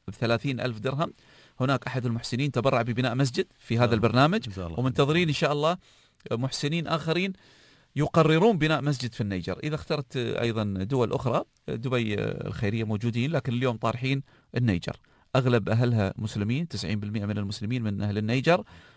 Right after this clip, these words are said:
Speaker 1: يحتاجون هذا المسجد بكل مرفقاته بثلاثين ألف درهم. اللي يبغي يبني المسجد عن طريق تجميع المبلغ، عن طريق أهله، عن طريق جماعته، أحد توفي وفي النية من زمان أنه يعمل،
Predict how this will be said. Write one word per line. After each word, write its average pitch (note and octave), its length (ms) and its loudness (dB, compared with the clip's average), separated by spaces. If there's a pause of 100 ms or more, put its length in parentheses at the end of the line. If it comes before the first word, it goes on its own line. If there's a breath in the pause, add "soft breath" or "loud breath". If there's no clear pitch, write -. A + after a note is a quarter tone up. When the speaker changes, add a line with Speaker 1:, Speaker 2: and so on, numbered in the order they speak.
(100)
Speaker 1:
يحتاجون G#2+ 560 0
هذا G#2 160 0
المسجد B2 380 -2
بكل B2 240 -2
مرفقاته A#2 560 -4
بثلاثين G#2 500 -4
ألف G#2 180 -4
درهم. A#2+ 300 -2 (1120 soft breath)
اللي G#2 640 -2
يبغي A2 360 0 (300 soft breath)
يبني A2+ 240 2
المسجد A2 500 0
عن F#2 120 -2
طريق A2 320 -4
تجميع G#2+ 520 -4
المبلغ، A2 460 0
عن E2 100 -4
طريق G2+ 300 -4
أهله، G#2+ 280 0
عن E2 120 -4
طريق F#2 380 -6
جماعته، G#2+ 640 0 (300 loud breath)
أحد G#2 340 -2
توفي A#2+ 560 0
وفي G#2+ 220 -2
النية B2 300 0
من A2+ 120 -2
زمان C3 460 2
أنه A2 160 2
يعمل، A#2+ 400 4